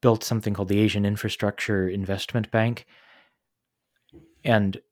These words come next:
that follows things like the World Bank.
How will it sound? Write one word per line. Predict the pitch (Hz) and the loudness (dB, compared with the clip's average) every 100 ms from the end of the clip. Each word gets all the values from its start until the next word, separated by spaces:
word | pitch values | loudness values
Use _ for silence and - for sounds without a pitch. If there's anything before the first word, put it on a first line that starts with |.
| - | -6
that | 117 107 - | 0 0 0
follows | - 123 123 113 95 90 90 - - _ _ - | 2 4 6 4 2 0 -4 -8 -12 _ _ -8
things | - 104 95 92 | -2 0 -2 -4
like | 87 92 | -6 -6
the | 92 | -4
World | 95 98 92 87 | 0 2 2 0
Bank. | 95 95 90 87 85 - | -2 0 -2 -4 -6 -10